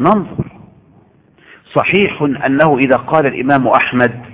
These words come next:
قولا فينبغي أن يحترم. هنا خلاص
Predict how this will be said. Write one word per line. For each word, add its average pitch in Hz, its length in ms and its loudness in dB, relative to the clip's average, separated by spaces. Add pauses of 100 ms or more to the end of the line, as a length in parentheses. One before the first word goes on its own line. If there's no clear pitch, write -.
(680)
قولا 135 500 2 (1000)
فينبغي 110 420 -2
أن 120 80 0
يحترم. 123 460 -4 (1300)
هنا 151 200 2
خلاص 139 420 2